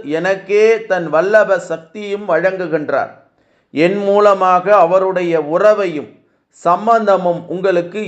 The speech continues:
ஏற்படுத்துவது திண்ணம். ஆகையால் நீங்கள் எல்லாம்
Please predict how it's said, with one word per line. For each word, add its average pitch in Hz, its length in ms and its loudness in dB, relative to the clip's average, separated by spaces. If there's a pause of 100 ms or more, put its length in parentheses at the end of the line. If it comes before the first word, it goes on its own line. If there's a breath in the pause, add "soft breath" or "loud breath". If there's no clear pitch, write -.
(100)
ஏற்படுத்துவது 180 800 0 (120)
திண்ணம். 170 540 0 (460 soft breath)
ஆகையால் 165 720 4 (180)
நீங்கள் 180 560 -4 (120)
எல்லாம் 190 500 2